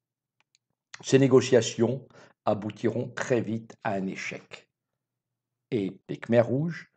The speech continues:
commencent à envoyer leurs commandos à l'intérieur du territoire vietnamien, dans le sud, dans la région de Hatien,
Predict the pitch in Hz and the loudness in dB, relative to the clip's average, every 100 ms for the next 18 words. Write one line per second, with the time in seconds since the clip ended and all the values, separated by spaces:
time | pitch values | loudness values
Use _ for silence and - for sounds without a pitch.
0 | _ - 123 135 143 139 110 110 104 113 | _ 0 2 4 4 2 -2 0 4 4
1 | 120 101 95 - 117 101 95 98 120 - | 4 0 0 0 0 2 0 0 -2 -2
2 | - 95 131 131 135 - 113 117 95 92 | -6 0 2 4 0 2 0 0 0 -4
3 | 104 98 95 101 85 95 98 95 87 85 | -4 -4 0 0 0 -4 -4 -4 -4 -6
4 | 73 76 87 104 117 - 98 85 90 90 | -10 -8 -6 -4 -4 -6 -8 -6 -6 -6
5 | 87 92 87 104 95 85 - 117 - 110 | -4 -6 -4 -4 -2 -4 -6 -8 -4 -2
6 | 92 | -2